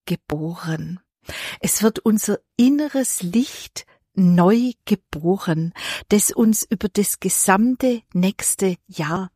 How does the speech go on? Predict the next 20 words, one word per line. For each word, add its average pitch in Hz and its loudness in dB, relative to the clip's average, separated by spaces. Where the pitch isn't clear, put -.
trägt. - -6
Und 214 4
wir 226 4
vergessen 269 -2
so - -2
oft, - -4
uns 208 2
diesem 208 -2
inneren 233 4
Licht 226 -6
ganz 214 0
bewusst - -2
zuzuwenden, 190 -2
es 214 4
aus 294 2
uns 269 -2
heraus 220 0
leuchten 226 2
zu - 0
lassen, 180 -4